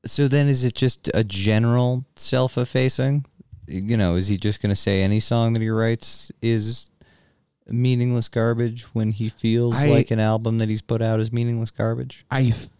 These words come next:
Speaker 2: think he is really trying to avoid people thinking he's speaking from the heart in this era with Green and Maladroit. I think if you asked him anything, he'd be like, "No, it's not about me."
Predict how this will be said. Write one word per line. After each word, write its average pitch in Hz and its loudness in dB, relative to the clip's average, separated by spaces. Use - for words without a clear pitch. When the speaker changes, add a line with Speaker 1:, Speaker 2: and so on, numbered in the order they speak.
Speaker 2:
think 170 4
he 151 0
is 123 4
really 110 4
trying 104 -2
to 101 2
avoid 90 -2
people 104 -2
thinking 92 -4
he's 101 -6
speaking 98 -2
from 98 -4
the - -6
heart 87 -4
in 98 2
this 92 -2
era 80 -2
with - -2
Green 110 0
and 98 -2
Maladroit. 101 0
I 107 -2
think 110 -2
if 117 -2
you 107 4
asked 101 0
him 98 -4
anything, 101 -2
he'd 104 0
be 98 0
like, 92 -2
"No, 123 2
it's - -2
not 107 2
about 95 -2
me." 82 -6